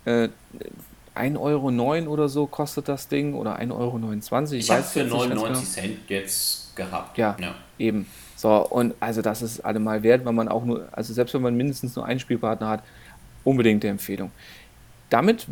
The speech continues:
Speaker 1: würde ich dann jetzt auch sagen, wir müssen uns ja sowieso dann quasi auch, äh, zeitnah ransetzen, endlich unser Special fertig zu bringen.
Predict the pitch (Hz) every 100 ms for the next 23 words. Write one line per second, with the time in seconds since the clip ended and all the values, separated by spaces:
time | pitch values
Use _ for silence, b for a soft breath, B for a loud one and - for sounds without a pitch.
0 | - - 180 202 180 - 147 147 143 127
1 | 120 113 165 170 120 131 143 170 170 143
2 | 139 127 123 117 127 175 160 151 - 120
3 | 135 147 - 127 127 - - - - 127
4 | 120 113 - - - - - 135 170 151
5 | 139 120 120 143 147 - 143 131 127 127
6 | 123 113 107 - 143 185 190 180 180 156
7 | 160 202